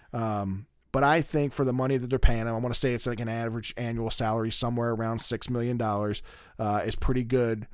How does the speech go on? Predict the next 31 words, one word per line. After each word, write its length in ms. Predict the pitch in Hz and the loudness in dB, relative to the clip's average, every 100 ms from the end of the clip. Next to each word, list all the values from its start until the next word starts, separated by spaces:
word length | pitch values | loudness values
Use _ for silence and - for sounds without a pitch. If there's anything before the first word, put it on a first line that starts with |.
| - | -16
for 240 | - 117 | 0 2
what 220 | 113 113 101 | 4 0 0
he 240 | 127 120 | 0 2
is. 280 | 107 104 - - - - | 2 0 -4 -12 -10 -2
And 120 | 127 | 2
when 160 | 131 | 2
you 140 | 123 120 | 2 2
add 320 | 143 156 156 135 | 2 4 4 4
him, 420 | 165 139 117 120 | 4 4 0 -4
again, 480 | 113 160 147 120 131 - - | -2 2 2 0 -4 -8 -12
he's 200 | - 131 | -4 0
not 160 | 156 180 | 2 4
your 100 | 170 | 6
number 240 | 170 170 | 8 8
one. 520 | 170 190 156 90 95 - - _ | 8 8 4 2 -6 -10 -18 _
You 120 | - 113 | -6 -4
know, 60 | 113 | -2
your 180 | 127 | 0
number 280 | 151 151 151 | 2 4 6
one 280 | 147 151 147 | 6 8 6
is, 160 | 135 - | 4 2
is 200 | 123 113 | -2 -2
Jimmy 320 | - 135 131 | 0 2 2
Smith 360 | - 143 135 107 | 2 2 2 0
right 220 | 95 82 | -4 -4
now. 320 | 90 90 92 - - _ | -6 -6 -8 -12 -20 _
You 80 | 104 | 0
had 280 | 143 139 117 | 4 4 4
him, 240 | 127 117 | 2 0
Jimmy 260 | 98 151 180 | 0 2 2
Smith, 560 | - 139 127 127 - | 2 -2 -2 -2 -6